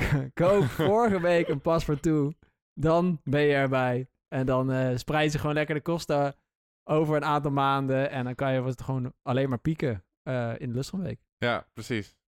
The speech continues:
Speaker 2: Nou, en dan door naar, eh, het hoofdonderwerp van de, van de dag. Want we hebben een hele speciale aflevering
Speaker 1: Ja,
Speaker 2: vandaag.
Speaker 1: zeker weten, zeker weten.
Speaker 2: We hebben namelijk, eh,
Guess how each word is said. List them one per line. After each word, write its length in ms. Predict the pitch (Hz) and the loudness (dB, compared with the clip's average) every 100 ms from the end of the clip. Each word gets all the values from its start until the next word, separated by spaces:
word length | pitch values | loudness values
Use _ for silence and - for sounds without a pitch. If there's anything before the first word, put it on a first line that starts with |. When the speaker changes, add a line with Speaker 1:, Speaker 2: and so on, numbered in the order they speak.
| _ _ - - | _ _ -14 -2
Speaker 2:
Nou, 240 | 139 127 | 0 2
en 120 | 127 | 2
dan 300 | 135 165 160 | 2 0 0
door 200 | 151 165 | 0 0
naar, 420 | 160 147 143 135 131 | 0 0 2 2 2
eh, 40 | |
het 160 | 127 120 | 0 -2
hoofdonderwerp 1300 | 110 131 156 - - 107 92 87 85 82 80 120 - | 0 2 0 -4 -2 2 2 2 0 -2 -2 -2 -6
van 140 | 104 | -8
de, 180 | 90 80 | -4 -4
van 140 | 92 85 | -6 -6
de 60 | |
dag. 200 | 73 104 | -4 -4
Want 160 | 120 107 | -4 -4
we 60 | |
hebben 200 | 117 123 | -2 0
een 60 | 120 | 0
hele 200 | 135 139 | 0 -2
speciale 520 | - - - 120 117 | -6 -10 -4 -2 0
aflevering 720 | 107 113 95 85 - 73 107 156 _ _ _ - | -2 -4 -6 -6 -8 -12 -12 -16 _ _ _ -6
Speaker 1:
Ja, 240 | 147 117 | -4 -4
Speaker 2:
vandaag. 220 | - 95 95 | -4 -2 0
Speaker 1:
zeker 120 | 87 | 0
weten, 240 | 117 113 117 | -2 -4 -6
zeker 240 | 117 113 | -6 -4
weten. 280 | 104 104 117 - | -6 -8 -14 -6
Speaker 2:
We 100 | 104 | -2
hebben 200 | 117 123 | -2 0
namelijk, 480 | 135 135 131 123 | 0 0 -4 -4
eh, 540 | 139 123 120 117 113 | -2 0 2 2 2